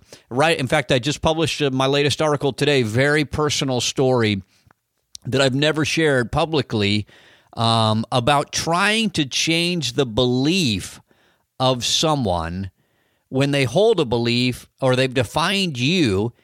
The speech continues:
in a way that's just not accurate. Have you ever had that happen when you're, like, somebody, they define you as such and such? This is the way you are.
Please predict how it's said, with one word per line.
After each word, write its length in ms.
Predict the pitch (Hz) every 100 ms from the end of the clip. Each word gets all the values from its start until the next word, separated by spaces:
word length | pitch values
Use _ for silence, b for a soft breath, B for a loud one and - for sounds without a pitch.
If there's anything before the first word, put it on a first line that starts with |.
| _ _
in 120 | 143
a 60 | 151
way 220 | 165 190
that's 320 | 170 151 -
just 400 | - 151 185 -
not 180 | 185 180
accurate. 540 | 214 254 - 87 73 - _ _
Have 100 | 135
you 100 | 165
ever 160 | 208 196
had 120 | 185
that 120 | 170
happen 400 | 160 165 208 196
when 200 | 156 143
you're, 220 | 135 123 B B
like, 160 | 139 135
somebody, 720 | - 208 214 208 180 151 139 _ 131
they 220 | 147 170
define 520 | 165 - 208 320 254
you 300 | 117 101 120 147
as 260 | 143 139
such 380 | - - 196 -
and 120 | 120
such? 480 | - 82 - - - _ _ -
This 160 | 160
is 140 | 190 143
the 100 | 156
way 160 | 147
you 260 | 147 143 131
are. 340 | 139 101 76